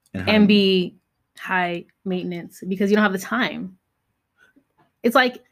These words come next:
Speaker 2: you can be high maintenance, but when? When you're not at work eighty
Speaker 1: Yeah,
Speaker 2: hours
Speaker 1: like,
Speaker 2: a week?
Speaker 1: like, okay, for example,
Speaker 2: <laughs>
Speaker 1: okay, let's say I work si-, six days a week and have one Sunday off, right? That means I'll say I'm high salary, uh, less
Speaker 2: Mm-hmm.
Speaker 1: time.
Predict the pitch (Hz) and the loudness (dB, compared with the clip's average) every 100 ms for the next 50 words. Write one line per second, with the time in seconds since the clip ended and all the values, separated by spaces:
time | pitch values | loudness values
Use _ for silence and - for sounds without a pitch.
0 | - 233 302 302 294 285 247 233 262 233 | -2 0 2 2 2 4 4 4 4 0
1 | 233 202 190 220 156 175 _ _ _ _ | 0 -2 -2 -2 -6 -12 _ _ _ _
2 | - 214 226 214 220 220 185 202 240 - | -2 2 4 4 4 2 2 2 0 -2
3 | - 202 233 214 226 214 - 247 123 120 | -6 2 4 6 4 4 2 2 0 0
4 | 131 131 117 110 113 127 123 123 120 117 | 0 0 -2 -2 -4 -2 -2 0 -2 -2
5 | 117 127 110 139 139 143 131 120 117 127 | -4 -2 0 0 2 2 4 2 2 2
6 | 131 - _ _ _ _ _ - - 151 | 0 -4 _ _ _ _ _ -18 -6 -4
7 | 147 165 151 151 151 143 123 123 107 110 | -2 -4 0 0 2 0 0 -2 -4 -6
8 | 104 92 98 113 113 110 104 - 107 95 | -6 -6 -6 -4 -4 -6 -10 -8 -6 -6
9 | 87 85 87 92 92 _ _ _ _ _ | -8 -10 -10 -8 -8 _ _ _ _ _
10 | - 127 147 143 131 117 - 110 104 98 | -2 2 6 6 6 2 0 -2 -2 -4
11 | 98 95 104 101 92 - 104 101 101 98 | -6 -2 -2 -2 -6 -6 -2 -2 -2 -2
12 | 95 - 90 90 95 98 123 117 104 | -4 -10 -12 -6 -4 -2 0 0 -2